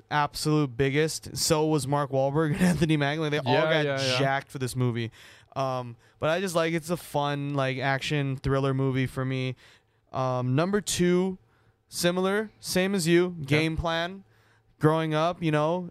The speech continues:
Speaker 1: watching the
Speaker 2: It's a
Speaker 1: Disney
Speaker 2: good one.
Speaker 1: Channel as a, as a young football player, like, "Oh, wow, it's a football movie
Speaker 2: Yeah.
Speaker 1: on Disney Channel." Well, I
Speaker 2: Gotta
Speaker 1: mean, it
Speaker 2: love it.
Speaker 1: really wasn't really about football, but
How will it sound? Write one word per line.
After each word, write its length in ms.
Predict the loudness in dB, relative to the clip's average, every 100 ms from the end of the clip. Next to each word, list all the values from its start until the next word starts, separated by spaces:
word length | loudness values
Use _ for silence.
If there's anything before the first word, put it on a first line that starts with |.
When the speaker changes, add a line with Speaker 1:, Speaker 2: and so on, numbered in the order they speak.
| -12
Speaker 1:
watching 400 | -4 -2 -2 -4
the 60 | -4
Speaker 2:
It's 80 | 0
a 20 |
Speaker 1:
Disney 180 | 2 2
Speaker 2:
good 60 | 2
one. 60 | 2
Speaker 1:
Channel 280 | 2 0
as 140 | -2 0
a, 40 |
as 260 | 0 0 2
a 80 | 2
young 260 | 2 0
football 380 | -2 -2 0 -2
player, 340 | -2 0 2 2
like, 200 | 0 -2
"Oh, 200 | -4 -4
wow, 260 | -2 -2
it's 120 | -2 -4
a 60 |
football 320 | -4 -2 -2
movie 280 | -2 -2 0
Speaker 2:
Yeah. 80 | 0
Speaker 1:
on 100 | 0
Disney 240 | 0 -2
Channel." 360 | -2 -4 -6 -14 -20 -20 -20 -4
Well, 100 | 0
I 40 |
Speaker 2:
Gotta 80 | 2
Speaker 1:
mean, 80 | 2
it 40 |
Speaker 2:
love 80 | 2
it. 40 |
Speaker 1:
really 160 | 4 4
wasn't 240 | 2 2
really 160 | 2 2
about 240 | 2 -2
football, 340 | -2 -2 -2 0
but 380 | 2 2 0